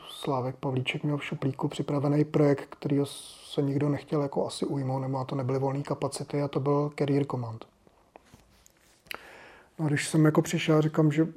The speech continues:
jako už nějak nevidím pro sebe jako budoucnost a že bych to jako zabalil, tak, eh, <laughs> tak ten projekt vyt-, vytáhnu ze šuplíku. A mně se jako líbil hrozně moc. Takže jsme dostali jako po třetí šanci.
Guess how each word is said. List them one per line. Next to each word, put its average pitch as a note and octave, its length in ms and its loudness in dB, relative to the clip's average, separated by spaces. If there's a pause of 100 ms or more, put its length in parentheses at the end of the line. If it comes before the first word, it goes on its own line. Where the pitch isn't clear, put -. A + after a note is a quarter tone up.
jako - 200 -4
už C#3+ 180 -4
nějak C#3 180 -4 (120)
nevidím C3+ 420 -2
pro - 120 -2
sebe C#3+ 220 0
jako C#3 180 0
budoucnost D3 540 0
a C#3+ 40 0
že C#3 100 -4
bych B2+ 160 -4
to C#3+ 100 -4
jako C3+ 180 -4
zabalil, C3+ 560 2
tak, - 120 -8 (180)
eh, C#3 600 2
<laughs> - 0 -
tak A#2+ 160 -2
ten C#3 140 -2
projekt B2+ 340 -2
vyt-, C3 80 -6 (120)
vytáhnu C3+ 360 -4
ze C#3 120 -4
šuplíku. C3 640 -6 (560)
A - 60 -4
mně D3 100 2
se - 120 -2
jako D3+ 180 0
líbil C3+ 300 0
hrozně C3+ 280 -2
moc. A#2+ 420 -6 (800)
Takže C#3+ 220 10
jsme D#3 180 8
dostali C#3+ 380 6
jako C3 160 2
po - 120 -4
třetí - 320 -4
šanci. D3 380 2